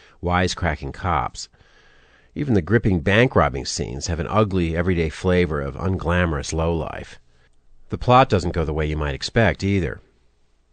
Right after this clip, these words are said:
A long, late sequence involving Coyle and his mob-connected bartender friend, played by Peter Boyle, at a hockey game, is a perfectly constructed set piece. Boyle is very good in this film, as are the numerous supporting players.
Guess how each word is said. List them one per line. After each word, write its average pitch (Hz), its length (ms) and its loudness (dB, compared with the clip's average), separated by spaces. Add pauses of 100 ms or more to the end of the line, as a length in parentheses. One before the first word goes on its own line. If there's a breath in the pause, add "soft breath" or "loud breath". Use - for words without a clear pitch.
(460 soft breath)
A 110 60 -2
long, 160 360 4
late 131 260 4
sequence - 640 -4
involving 80 420 -2
Coyle 107 480 2
and 82 100 2
his 80 140 -2
mob-connected 95 640 -2
bartender 95 500 2
friend, 58 440 -10
played 73 200 -8
by 71 200 -8
Peter 92 280 -4
Boyle, 76 540 -4 (100)
at 80 120 -8
a 80 100 -8
hockey 107 300 -2
game, 52 400 -12 (180)
is 82 140 -10
a 80 40 -12
perfectly 131 480 -2
constructed 85 560 -6
set 76 300 -6
piece. - 420 -12 (720 soft breath)
Boyle 92 460 4
is 78 80 -2
very 90 300 2
good 69 180 -6
in 65 80 -10
this - 220 -10
film, 73 320 -6
as 87 120 -2
are 95 120 0
the 95 80 -2
numerous 123 400 2
supporting 135 420 2
players. 50 540 -8